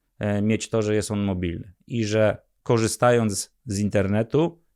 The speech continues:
i usług chmurowych, bo jak wiemy, niektórzy dostawcy gier takowe proponują choćby w modelu subskrypcyjnym, jesteśmy w stanie sobie zagrać praktycznie we wszystko. Oczywiście z tego samego plusa robi nam się minus,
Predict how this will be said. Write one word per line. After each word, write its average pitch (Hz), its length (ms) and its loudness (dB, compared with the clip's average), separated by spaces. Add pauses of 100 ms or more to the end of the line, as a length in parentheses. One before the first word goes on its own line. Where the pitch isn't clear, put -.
i 107 80 0
usług 123 480 -2
chmurowych, 127 720 2
bo 139 180 0
jak 110 160 2
wiemy, 107 240 0
niektórzy 104 380 -2
dostawcy 104 440 -4
gier 101 240 -2
takowe 104 400 0
proponują 98 540 -2
choćby 110 380 0
w - 80 -10
modelu 101 340 0
subskrypcyjnym, 110 880 -2 (400)
jesteśmy 151 400 0
w - 40 -4
stanie 127 260 2
sobie 117 360 0 (200)
zagrać 120 420 2
praktycznie 101 500 -2
we 92 140 0
wszystko. - 380 -12 (300)
Oczywiście 143 720 2
z - 100 -14
tego 131 200 0
samego 135 380 2
plusa 120 340 0
robi 117 200 2
nam 113 160 0
się 120 140 -2
minus, 104 460 0